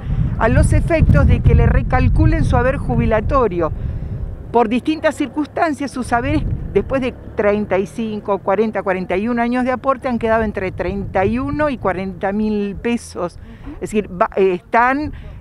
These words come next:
Speaker 1: eh, nada que ver con su sueldo en actividad. Entonces, le estamos pidiendo al directorio que reabra, que tenía suspendida una planilla donde se le recalculaba el haber en estos casos,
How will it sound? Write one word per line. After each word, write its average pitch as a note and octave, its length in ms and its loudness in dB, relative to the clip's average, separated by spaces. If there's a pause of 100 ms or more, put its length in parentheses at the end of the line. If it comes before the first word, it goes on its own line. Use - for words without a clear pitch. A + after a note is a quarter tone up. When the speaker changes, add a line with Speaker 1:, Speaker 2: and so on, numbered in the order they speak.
Speaker 1:
eh, F3+ 640 2
nada B3 260 2
que A3 120 -2
ver A#3 140 0
con C4 140 -2
su A3 100 -12
sueldo A3 240 -2
en G#3+ 60 -2
actividad. F3+ 600 0 (460)
Entonces, E3+ 540 -2 (400)
le F#3 120 2
estamos A#3 300 2
pidiendo B3+ 320 0
al A#3+ 120 0
directorio A#3+ 640 0
que A3+ 200 0
reabra, B3 800 2 (320)
que G#3+ 160 2
tenía G#3+ 420 0
suspendida A3 840 0
una F#3 220 -2
planilla A3 560 0
donde F#3 220 -2
se F#3 120 -6
le E3+ 100 0
recalculaba F#3 600 0
el G#3+ 60 0
haber G3+ 220 2
en F#3+ 120 -4
estos A#3+ 260 -6
casos, D4 520 -4